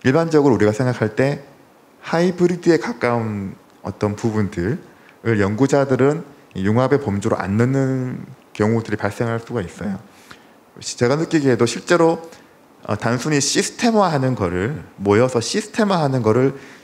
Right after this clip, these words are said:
융합 연구로 간주하고 실제로 그렇게 융합 연구로 받아들이고 하는 어떤 그런 사례들도 있어요. 근데 그런 거는 제가 볼 때는 이제 우리가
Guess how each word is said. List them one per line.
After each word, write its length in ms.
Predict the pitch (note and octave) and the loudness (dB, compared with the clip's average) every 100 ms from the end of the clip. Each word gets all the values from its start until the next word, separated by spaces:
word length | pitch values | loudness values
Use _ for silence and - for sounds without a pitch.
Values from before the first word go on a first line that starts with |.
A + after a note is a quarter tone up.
| - | 0
융합 340 | A2+ C#3 D#3+ | 2 2 2
연구로 340 | D#3 D#3 D#3+ D3+ | 2 4 4 2
간주하고 880 | G#2 F#2+ G#2 A2 G#2+ G#2 D#3+ F3+ C#3+ | 0 -4 0 0 0 0 0 -2 -10
실제로 280 | D3 - B2+ | -8 -4 -2
그렇게 240 | B2 A#2 | -2 0
융합 280 | G2+ A#2 A2+ | 2 2 2
연구로 500 | A2+ A2+ A2 A2 - - - - | 0 0 2 2 -2 -14 -20 -8
받아들이고 800 | - A2+ A#2 A2+ G2 G2+ C#3 A3+ - - - - _ | -2 0 0 -2 -4 -2 -2 -2 -8 -20 -20 -20 _
하는 240 | - C3+ | -4 0
어떤 240 | G2 - G#2 | 0 0 0
그런 260 | A#2 A2+ | 2 0
사례들도 680 | A#2 D#3+ D#3 C3+ C3 B2+ C3 | 2 2 4 4 6 4 2
있어요. 300 | E2+ - A2+ - - - - - - | 0 -6 -10 -12 -20 -20 -20 -20 -6
근데 120 | A#2 | 0
그런 220 | D3 E3+ | 2 2
거는 160 | E3 D3+ | 2 2
제가 220 | A2+ B2+ | 2 2
볼 120 | B2+ | 2
때는 420 | B2+ A#2+ A#2 G2+ | 2 4 4 2
이제 240 | F#2 G2 - | 0 0 -2
우리가 240 | G#2+ G#2+ | 0 0